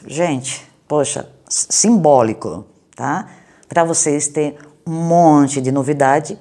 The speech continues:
e um monte de conteúdos bom, espiritual, umbandista, de candomblé, área cigana e tudo na metade do preço, tá bom, meus amados? Então, vamos ao que interessa,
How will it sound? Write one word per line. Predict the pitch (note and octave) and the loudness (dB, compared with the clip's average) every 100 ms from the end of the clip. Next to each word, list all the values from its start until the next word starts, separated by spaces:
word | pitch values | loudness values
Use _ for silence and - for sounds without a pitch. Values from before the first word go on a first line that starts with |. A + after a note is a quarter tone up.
| - | -10
e | - | -4
um | G#3+ | -4
monte | C#3 A#2+ C3 D3+ | -2 -4 -4 -8
de | D3 | -10
conteúdos | E3 E3+ A#3 D#3+ C#3 D#3+ - | -8 -2 0 2 0 -2 -4
bom, | C3 C#3 D#3+ - - - - _ - | 2 4 4 0 -14 -20 -20 _ -4
espiritual, | A3+ - E3 D#3 D3 A#2+ A#2 B2+ B2+ - _ - | -2 -2 -2 -4 -2 0 0 -2 -8 -20 _ -8
umbandista, | G#2+ F3 F3 C3+ A#2+ B2 - - C3 C3 - | -4 0 0 0 -2 -2 -4 -8 -12 -14 -12
de | E3 | -10
candomblé, | - G#3 E3 A#2+ A#2 B2 A#2+ B2+ - _ - - | -4 -4 -2 -4 0 0 0 -6 -18 _ -18 -2
área | G#3+ G3+ | 2 2
cigana | - C3+ C3+ C3 C3+ - - | 0 -2 -2 -2 -4 -10 -8
e | C4+ C#4 - _ _ _ _ _ | -4 -4 -6 _ _ _ _ _
tudo | F3 F3+ F3+ | -2 0 2
na | F3+ | 2
metade | E3+ D#3 D3+ D#3 | 2 0 0 0
do | E3 | -2
preço, | - C3+ - - A2+ - _ _ | -4 -4 -4 -6 -8 -14 _ _
tá | B2 | -4
bom, | A#2+ C#3+ G3+ - - | 2 2 2 -2 -10
meus | D#3 D#3+ | -6 -2
amados? | D#3+ C#3+ B2+ B2 - - - - | 0 0 -4 -6 -10 -12 -16 -8
Então, | E3+ F3+ F#3 F#3 | -4 0 -2 -2
vamos | D3+ A3+ G3+ D#3 | 0 2 2 0
ao | C3+ | -2
que | C#3 | -4
interessa, | C3 C3 C#3+ - | -2 0 0 -2